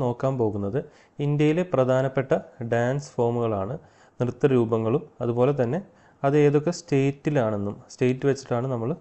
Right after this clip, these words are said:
ഓരോന്നും നോക്കാൻ പോകുന്നത്. അപ്പോൾ ഇത് സ്ഥിരം ചോദിക്കുന്ന ക്വസ്റ്റ്യൻ ആണ്, എല്ലാ exam-ിലും നിങ്ങൾക്ക് കാണാം ഒരു നൃത്തരൂപത്തിൻ്റെ ക്വസ്റ്റ്യൻ. അപ്പോൾ എന്തായാലും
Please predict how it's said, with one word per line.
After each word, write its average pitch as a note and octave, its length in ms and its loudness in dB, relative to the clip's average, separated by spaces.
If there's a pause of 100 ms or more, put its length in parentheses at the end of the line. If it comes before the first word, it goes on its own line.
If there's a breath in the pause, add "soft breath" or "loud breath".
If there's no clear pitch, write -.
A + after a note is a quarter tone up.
(440 loud breath)
ഓരോന്നും B2 320 0
നോക്കാൻ A2+ 320 0
പോകുന്നത്. G2+ 340 -2
അപ്പോൾ C3+ 160 2
ഇത് D3+ 120 0 (120)
സ്ഥിരം D#3 260 2 (100)
ചോദിക്കുന്ന D3+ 380 2
ക്വസ്റ്റ്യൻ C#3+ 280 -2
ആണ്, C3+ 160 0
എല്ലാ A#2+ 240 0
exam-ിലും C#3 340 -4
നിങ്ങൾക്ക് C3+ 300 -2
കാണാം A#2+ 260 -2
ഒരു C3 100 2 (180)
നൃത്തരൂപത്തിൻ്റെ A#2 840 -2
ക്വസ്റ്റ്യൻ. A#2+ 340 -2 (540 loud breath)
അപ്പോൾ B2 180 2
എന്തായാലും C#3 460 2